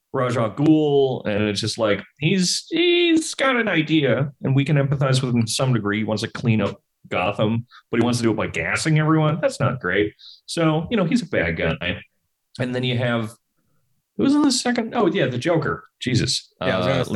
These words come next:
Speaker 1: the
Speaker 2: that. I
Speaker 1: one
Speaker 2: was
Speaker 1: that
Speaker 2: gonna
Speaker 1: everyone
Speaker 2: say
Speaker 1: thinks
Speaker 2: that's,
Speaker 1: about.
Speaker 2: like, the only caveat to, like, your villain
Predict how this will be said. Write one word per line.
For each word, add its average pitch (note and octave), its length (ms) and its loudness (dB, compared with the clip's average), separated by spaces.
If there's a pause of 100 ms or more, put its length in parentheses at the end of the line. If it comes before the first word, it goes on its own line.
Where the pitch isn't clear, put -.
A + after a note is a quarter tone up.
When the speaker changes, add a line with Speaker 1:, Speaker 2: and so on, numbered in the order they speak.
Speaker 1:
the C3+ 60 -2
Speaker 2:
that. C3+ 160 -2
I - 0 -
Speaker 1:
one - 100 2
Speaker 2:
was - 60 0
Speaker 1:
that C3+ 60 2
Speaker 2:
gonna - 80 0
Speaker 1:
everyone - 120 0
Speaker 2:
say D#3+ 60 -2
Speaker 1:
thinks C#3+ 120 0
Speaker 2:
that's, C3 80 -2
Speaker 1:
about. - 80 0
Speaker 2:
like, C#3 160 -2
the C#3 140 -2
only C#3 380 -2
caveat B2 680 -4
to, B2+ 160 -4
like, A#2 260 -2
your A2 400 0 (560)
villain A#2+ 880 -2